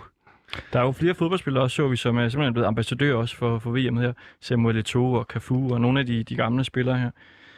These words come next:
Så det er jo en, øh, en perlerække af, af store personer, som vi nu, øh, stiller os bag, øh, køen, og simpelthen er i klub med dem.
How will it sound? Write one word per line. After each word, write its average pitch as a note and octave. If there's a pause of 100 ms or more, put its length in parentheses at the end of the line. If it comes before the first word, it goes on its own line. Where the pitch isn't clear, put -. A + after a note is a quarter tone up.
(200)
Så -
det B2
er C#3+
jo E3
en, C3+
øh, A2+
en A#2
perlerække B2
af, A2+
af -
store C3+
personer, C3
som B2
vi D#3
nu, C3 (280)
øh, A2+
stiller B2+
os A#2+
bag, B2+ (100)
øh, B2
køen, B2+
og B2
simpelthen C#3
er A#2
i A2+
klub - (480)
med D3
dem. A#2+